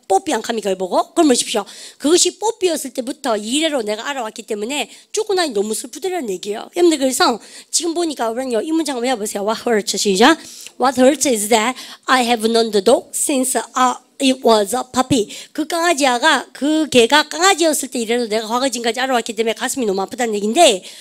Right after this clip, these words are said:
우리 반 쌤이 지금 세모를 몇 개 쳤습니까? 세 개. 그래서 우리가 접속사가 몇 개? 세 개. 접속사가 세 개니까 절은 몇 개?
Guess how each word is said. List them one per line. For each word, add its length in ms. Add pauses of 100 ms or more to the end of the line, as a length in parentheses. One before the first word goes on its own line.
(200)
우리 60
반 120
쌤이 220
지금 160
세모를 440
몇 120
개 100
쳤습니까? 600 (400)
세 320
개. 300 (100)
그래서 240
우리가 180
접속사가 460
몇 180
개? 240 (320)
세 240
개. 220
접속사가 480
세 160
개니까 300
절은 260
몇 140
개? 280